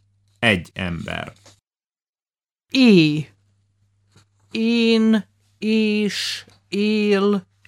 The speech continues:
Speaker 2: év, hét, négy, nép, kék, szép, tér,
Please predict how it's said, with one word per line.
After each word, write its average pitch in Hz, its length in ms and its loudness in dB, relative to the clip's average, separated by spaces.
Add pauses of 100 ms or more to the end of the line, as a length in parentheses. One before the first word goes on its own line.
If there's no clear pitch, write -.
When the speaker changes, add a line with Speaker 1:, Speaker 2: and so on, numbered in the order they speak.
(120)
Speaker 2:
év, 202 520 -2 (720)
hét, 208 800 -2
négy, 190 1000 -2 (120)
nép, 190 680 0 (360)
kék, 190 800 -6
szép, 190 760 -4 (500)
tér, 196 680 0